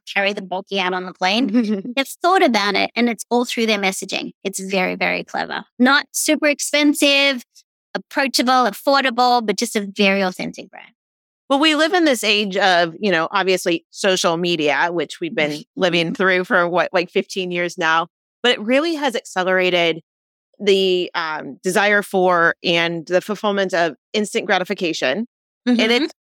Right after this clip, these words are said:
Speaker 2: also, in my mind, accelerated how quickly fandom happens,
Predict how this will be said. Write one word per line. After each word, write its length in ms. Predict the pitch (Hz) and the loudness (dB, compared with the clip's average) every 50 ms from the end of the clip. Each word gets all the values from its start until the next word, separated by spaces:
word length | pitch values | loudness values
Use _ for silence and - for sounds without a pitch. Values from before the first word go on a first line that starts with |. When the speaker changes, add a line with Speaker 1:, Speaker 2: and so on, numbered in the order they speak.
| _ _ | _ _
Speaker 2:
also, 680 | - 233 262 311 349 - - 233 202 190 185 180 170 - - - - | -2 2 2 2 0 0 0 2 2 4 4 2 0 -4 -10 -14 -8
in 160 | - 202 196 | -4 -4 -2
my 160 | 196 190 190 196 | 0 0 0 0
mind, 260 | 196 180 175 170 - - | 0 0 -2 -2 -4 -6
accelerated 800 | 190 - - - 208 208 208 196 190 185 185 180 175 170 165 - _ _ _ _ _ _ _ _ | -6 -4 -2 0 0 2 2 2 2 2 2 0 0 -2 -4 -12 _ _ _ _ _ _ _ _
how 340 | - - 220 214 214 214 185 - | -6 -2 0 0 0 0 -4 -10
quickly 720 | - - - - 214 208 226 262 - - 202 190 180 180 | -18 -20 -16 -10 -2 0 0 0 0 0 0 0 0 -2
fandom 680 | - - - 180 175 175 180 175 170 170 165 160 160 160 - _ _ _ _ _ _ _ _ _ _ | -4 -8 -8 -6 -6 -4 -4 -2 -2 -2 -2 -4 -6 -10 -14 _ _ _ _ _ _ _ _ _ _
happens, 640 | - - 247 - - - - - - - - - | -6 -4 -4 -2 -2 -4 -6 -8 -10 -10 -10 -8